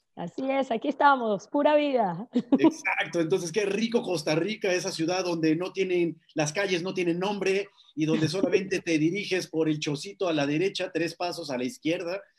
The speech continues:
Speaker 2: y me parece que eso sigue siendo por allá, pero tenemos a dos bellas mujeres, a dos grandes mujeres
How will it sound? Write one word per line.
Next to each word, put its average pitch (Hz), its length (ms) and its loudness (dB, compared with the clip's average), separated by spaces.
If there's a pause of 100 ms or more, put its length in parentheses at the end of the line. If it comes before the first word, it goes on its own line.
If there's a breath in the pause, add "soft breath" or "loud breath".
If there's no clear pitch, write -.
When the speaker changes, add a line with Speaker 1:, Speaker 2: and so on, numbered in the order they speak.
(280)
Speaker 2:
y 139 120 -4
me 139 100 0
parece 156 320 -2
que 156 80 -4
eso 147 120 -6
sigue 135 240 -4
siendo 131 360 -6
por 117 120 -8
allá, 147 320 -4
pero 147 280 -4 (120)
tenemos 185 240 -4
a 165 100 -2
dos 170 320 -4
bellas 160 220 -2
mujeres, 156 440 -4
a 139 60 -4
dos 156 200 -6
grandes 151 260 -4
mujeres 156 480 -2